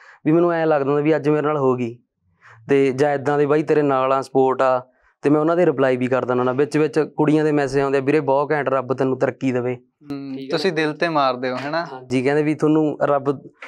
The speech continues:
Speaker 1: ਤਰੱਕੀ ਦੇਵੇ, ਤੁਹਾਡੀ ਉਮਰ ਲੰਬੀ ਕਰੇ, ਤੁਸੀਂ ਬਹੁਤ ਘੈਂਟ, ਤੁਸੀਂ ਟਾਈਮ ਟਾਈਮ ਦੀਆਂ ਚੀਜ਼ਾਂ ਬੋਲਦੇ ਹੋ।"
Speaker 2: ਟਾਈਮ ਟਾਈਮ ਦੀ ਚੀਜ਼ਾਂ
Speaker 1: ਹਾਂਜੀ।
Speaker 2: ਬੋਲਦੇ ਹੋ, ਹੈ ਨਾ? ਤੇ ਫਿਰ ਜੀ ਐਫ ਵੀ ਹੋਣੀ ਕੋਈ ਨਾ ਕੋਈ?
Speaker 1: ਨਹੀਂ ਵੀਰੇ, ਜੀ ਐਫ ਨਹੀਂ।
Speaker 2: ਕਿਉਂ?
Speaker 1: ਵਿਆਹ ਕਰਾਵਾਂਗੇ ਵੀਰੇ ਫਿਰ।
Speaker 2: ਵਿਆਹ ਹੀ ਕਰਾਵਾਂਗੇ ਸਿੱਧਾ?
Speaker 1: ਹਾਂਜੀ,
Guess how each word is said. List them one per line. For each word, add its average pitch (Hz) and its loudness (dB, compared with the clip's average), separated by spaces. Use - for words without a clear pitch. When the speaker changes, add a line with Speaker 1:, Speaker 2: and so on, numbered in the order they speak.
Speaker 1:
ਤਰੱਕੀ 160 0
ਦੇਵੇ, 156 2
ਤੁਹਾਡੀ 156 2
ਉਮਰ 156 2
ਲੰਬੀ 147 0
ਕਰੇ, 143 2
ਤੁਸੀਂ 143 -2
ਬਹੁਤ 147 2
ਘੈਂਟ, 151 -2
ਤੁਸੀਂ 165 4
ਟਾਈਮ 160 -2
ਟਾਈਮ 147 -2
ਦੀਆਂ 143 2
ਚੀਜ਼ਾਂ 131 -2
ਬੋਲਦੇ 117 -2
ਹੋ।" 110 -8
Speaker 2:
ਟਾਈਮ 156 -2
ਟਾਈਮ 147 -4
ਦੀ 139 -10
ਚੀਜ਼ਾਂ 131 -12
Speaker 1:
ਹਾਂਜੀ। 127 -10
Speaker 2:
ਬੋਲਦੇ 127 -14
ਹੋ, 127 -18
ਹੈ 143 -8
ਨਾ? 156 -8
ਤੇ 139 0
ਫਿਰ 143 -2
ਜੀ 131 -4
ਐਫ 131 0
ਵੀ 135 -4
ਹੋਣੀ 123 -10
ਕੋਈ 127 -12
ਨਾ 123 -12
ਕੋਈ? 127 -20
Speaker 1:
ਨਹੀਂ 131 2
ਵੀਰੇ, 117 -4
ਜੀ 117 -4
ਐਫ 117 -4
ਨਹੀਂ। 120 -10
Speaker 2:
ਕਿਉਂ? 170 -6
Speaker 1:
ਵਿਆਹ 139 2
ਕਰਾਵਾਂਗੇ 120 -2
ਵੀਰੇ 127 2
ਫਿਰ। 127 -4
Speaker 2:
ਵਿਆਹ 156 0
ਹੀ 233 0
ਕਰਾਵਾਂਗੇ 165 0
ਸਿੱਧਾ? 127 -4
Speaker 1:
ਹਾਂਜੀ, 110 -4